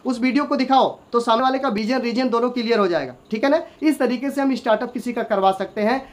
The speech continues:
और अपने system में आसानी से लेकर के आ सकते हैं, रीपरचेजर बना सकते हैं, ठीक है।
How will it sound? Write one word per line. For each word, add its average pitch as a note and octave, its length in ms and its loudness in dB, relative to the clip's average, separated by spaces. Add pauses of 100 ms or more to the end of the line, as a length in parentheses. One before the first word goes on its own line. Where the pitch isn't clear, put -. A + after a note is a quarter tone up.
और G#3+ 140 6
अपने A#3+ 220 0
system A#3+ 320 -4
में A#3 80 0
आसानी G#3+ 380 0
से G#3+ 120 -6
लेकर F#3+ 260 -2
के G#3 100 -8
आ F3+ 120 0
सकते F3 260 -6
हैं, A3 100 2
रीपरचेजर F3+ 500 -4
बना C#3+ 220 -6
सकते - 260 -20
हैं, - 80 -20 (420)
ठीक A#3 160 0
है। C#4 140 -2